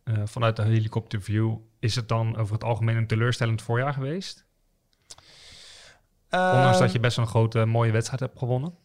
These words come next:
Speaker 2: Ja, nou ja, ik heb niet mezelf kunnen laten zien zoals ik dat, eh, de afgelopen jaren heb, eh, kunnen, eh, kunnen doen. Dus,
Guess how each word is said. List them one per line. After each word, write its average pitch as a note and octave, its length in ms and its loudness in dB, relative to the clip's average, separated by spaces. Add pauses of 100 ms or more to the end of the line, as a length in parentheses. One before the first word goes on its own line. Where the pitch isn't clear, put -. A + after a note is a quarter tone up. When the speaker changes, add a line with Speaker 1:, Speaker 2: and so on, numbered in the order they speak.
Speaker 2:
Ja, E3+ 320 2
nou C#3+ 120 -4
ja, C#3+ 160 -2
ik C3+ 160 -8
heb C3+ 120 -6
niet D3 380 -4
mezelf D3+ 400 2
kunnen D3+ 200 0
laten D3 300 0
zien D3 280 0
zoals C#3+ 320 0
ik C#3 100 -8
dat, C#3+ 240 -6
eh, D3 140 0
de C#3+ 80 0
afgelopen C#3+ 420 0
jaren C#3+ 320 2
heb, C3+ 200 -4
eh, B2+ 280 -2
kunnen, A#2+ 520 -8
eh, C3 300 -6
kunnen B2 240 -4
doen. A#2+ 220 -4
Dus, A2+ 300 -8